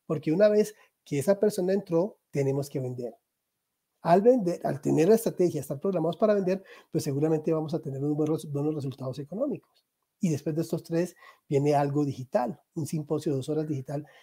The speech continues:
espectacular. No se lo pierdan, de verdad, está muy, muy bien estructurado y los directores de simposio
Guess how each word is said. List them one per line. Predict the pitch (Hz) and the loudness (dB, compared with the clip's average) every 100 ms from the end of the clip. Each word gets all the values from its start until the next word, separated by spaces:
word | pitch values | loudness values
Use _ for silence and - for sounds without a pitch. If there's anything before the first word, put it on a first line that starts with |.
| _ | _
espectacular. | 190 175 - _ 165 156 - - 147 - - 127 - - _ _ _ _ _ _ | -2 -2 -4 _ -4 -4 -6 -8 -8 -8 -12 -14 -14 -18 _ _ _ _ _ _
No | 135 131 | -2 2
se | 170 | 4
lo | 170 | 2
pierdan, | 156 165 143 135 | 2 0 0 0
de | 139 | 0
verdad, | 135 160 151 | 2 2 0
está | - 143 | -4 -4
muy, | 147 185 240 214 | 0 2 2 2
muy | 180 196 | 2 2
bien | 175 190 | 2 -2
estructurado | 190 170 151 143 151 170 190 - - _ | -2 -4 -4 -2 0 0 -2 -10 -20 _
y | 185 | 2
los | 151 147 131 | 2 2 0
directores | 156 143 135 175 180 196 | 2 2 2 4 6 6
de | 175 | 4
simposio | 151 135 165 147 - 135 | 0 0 0 0 -2 -14